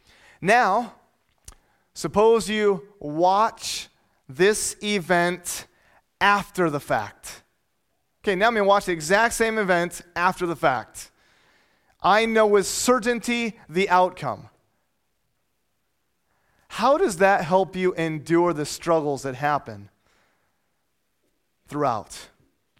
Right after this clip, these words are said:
How does that help you view it? You view it differently, don't you?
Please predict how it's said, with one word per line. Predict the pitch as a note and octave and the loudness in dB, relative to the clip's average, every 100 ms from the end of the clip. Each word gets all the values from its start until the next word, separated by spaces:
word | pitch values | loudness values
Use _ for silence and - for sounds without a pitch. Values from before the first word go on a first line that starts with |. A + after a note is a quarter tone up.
| _ _ | _ _
How | - | -2
does | C#4+ | 0
that | C#4 | 2
help | A#3+ | 0
you | A#3 F3 - | 0 -4 -6
view | C#3 E3+ G#3+ | -8 -2 0
it? | C3 - - - _ _ _ _ _ _ _ _ _ _ | -2 -6 -18 -20 _ _ _ _ _ _ _ _ _ _
You | - A3 | -6 0
view | D#4+ C4 | 2 0
it | D3+ | 0
differently, | B3 - A3 D#3 | 0 0 -2 -2
don't | D3+ G3 B3+ | -2 -2 -2
you? | F#4 | -8